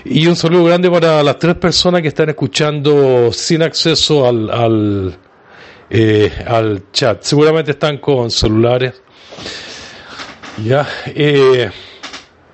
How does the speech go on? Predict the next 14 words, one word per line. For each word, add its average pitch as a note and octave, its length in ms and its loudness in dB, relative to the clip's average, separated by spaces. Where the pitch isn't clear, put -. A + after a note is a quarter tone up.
los D3 220 0
temas A#3 340 0
para E3+ 580 4
hoy D#3 340 2
día D3+ 520 2
son G3+ 300 2
los F#3+ 100 0
siguientes. C3+ 880 -2
El, C#3 420 2
el C#3+ 220 0
primer F#3 340 2
tema A3 340 2
del F3 140 0
cual E3+ 420 0